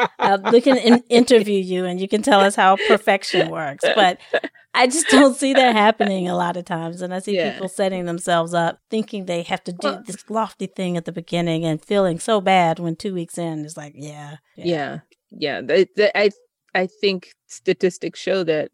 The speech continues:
Speaker 2: it is very
Speaker 1: Mm-hmm.
Speaker 2: hard for people to even last past February.
Speaker 1: Right.
Speaker 2: So
Speaker 1: Well, usually probably that, like, uh, maybe we could,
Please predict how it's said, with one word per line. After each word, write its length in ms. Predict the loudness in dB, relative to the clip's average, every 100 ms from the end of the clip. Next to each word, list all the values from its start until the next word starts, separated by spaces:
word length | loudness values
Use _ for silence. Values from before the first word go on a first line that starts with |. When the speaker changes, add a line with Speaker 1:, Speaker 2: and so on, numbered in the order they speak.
| -2
Speaker 2:
it 160 | 0
is 400 | 2 -2 -2 -8 _ _ _ _ _
very 360 | -4 0 2 0
Speaker 1:
Mm-hmm. 80 | -2
Speaker 2:
hard 440 | -2 -2 -4 -8 _ _
for 140 | -4
people 540 | -2 -4 -2 2 2 0
to 160 | -4 -2
even 420 | 0 0 0 -2
last 400 | -2 -2 -2 -6
past 420 | -4 -2 -2 -6 _
February. 720 | 0 0 0 0 0 0 -4
Speaker 1:
Right. 460 | -4 -4 -4 -6 _ _
Speaker 2:
So 60 | -20 2
Speaker 1:
Well, 320 | 6 6 4 0
usually 300 | -4 -2 0
probably 300 | 2 4 4
that, 340 | 4 2 -2
like, 200 | -6 -6 -6
uh, 80 | -16 -2
maybe 380 | 0 2 0 -2
we 140 | -2
could, 260 | 2 0 0